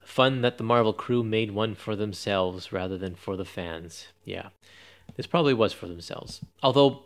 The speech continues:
the fans also voted for this, 'cause this was one of the options in the letter pages a few issues back where Roy was like, "Vote for the ones you wanna see."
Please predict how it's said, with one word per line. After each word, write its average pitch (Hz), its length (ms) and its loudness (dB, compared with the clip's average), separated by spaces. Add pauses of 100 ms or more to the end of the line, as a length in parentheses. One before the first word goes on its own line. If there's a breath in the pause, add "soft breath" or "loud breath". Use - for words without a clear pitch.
(100)
the 151 120 4
fans 160 280 4
also 156 300 4
voted 147 300 0
for 120 140 -2
this, 104 200 2
'cause 110 160 -4
this 123 180 -4
was 131 220 4
one 151 140 0
of 139 60 -2
the 131 100 0
options 123 560 -2 (520 loud breath)
in 123 120 -6
the 113 100 -2
letter 127 220 0
pages 113 400 0
a 98 40 -12 (180)
few 117 580 -4
issues 110 280 -8
back 117 380 -4
where 107 140 -4
Roy 110 260 2
was 104 160 -8
like, 104 140 -2
"Vote 107 320 -2
for - 160 -8
the 113 100 -2
ones 107 260 -4
you 107 120 -2
wanna 107 200 -4
see." 110 440 -2